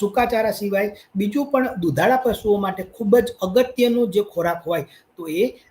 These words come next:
દાણ છે. દાણ છે, દાણ ઓછામાં ઓછું અઢાર ટકા પ્રોટીનવાળું અને પાસઠ થી સિત્તેર ટકા કુલ પાચ્ય તત્વો હોય, એ પ્રકારનું દાણ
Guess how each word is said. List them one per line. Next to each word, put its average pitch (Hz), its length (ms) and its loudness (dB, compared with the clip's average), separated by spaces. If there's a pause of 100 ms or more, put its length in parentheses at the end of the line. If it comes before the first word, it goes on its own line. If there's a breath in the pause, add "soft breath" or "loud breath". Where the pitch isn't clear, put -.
(120)
દાણ 131 300 -2
છે. 127 400 -10 (180)
દાણ 185 260 0
છે, 208 280 -2 (180)
દાણ 233 280 4 (200)
ઓછામાં 240 360 -2
ઓછું 208 260 -2
અઢાર 170 240 0
ટકા 190 220 -8
પ્રોટીનવાળું 214 680 -2
અને 190 140 -2
પાસઠ 175 440 -6
થી 233 140 -6
સિત્તેર 196 340 -10
ટકા 185 220 -10
કુલ 262 320 -4
પાચ્ય 233 380 -2
તત્વો 170 420 -4
હોય, 170 180 2 (320 soft breath)
એ 214 60 8
પ્રકારનું 196 600 -4
દાણ 156 240 -4